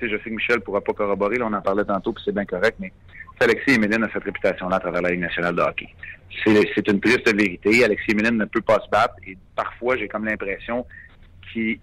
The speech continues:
qu'il investit dans ce fait-là, qu'il ne peut pas jeter les gants, qu'il ne les jettera pas, et qu'il va obtenir la protection des officiels. Euh,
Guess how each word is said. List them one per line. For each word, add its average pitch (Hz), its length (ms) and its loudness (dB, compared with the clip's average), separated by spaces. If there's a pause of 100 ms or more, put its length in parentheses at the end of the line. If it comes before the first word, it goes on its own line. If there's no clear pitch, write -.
(160)
qu'il 117 140 -4
investit 135 840 0 (280)
dans 107 240 -2
ce 104 60 -6 (120)
fait-là, 104 300 -2 (580)
qu'il 104 140 -6
ne 104 100 -2
peut 110 160 -2
pas 117 160 4
jeter 113 180 2
les 101 180 0
gants, 107 220 2
qu'il 101 220 -10
ne 104 80 -2
les 113 160 2
jettera 101 340 -2
pas, 107 300 -2 (500)
et 101 100 -6
qu'il - 120 -8
va 110 60 2
obtenir 110 280 0
la 110 60 4
protection 101 380 -4
des 95 140 -4
officiels. 92 440 -8 (720)
Euh, 67 120 0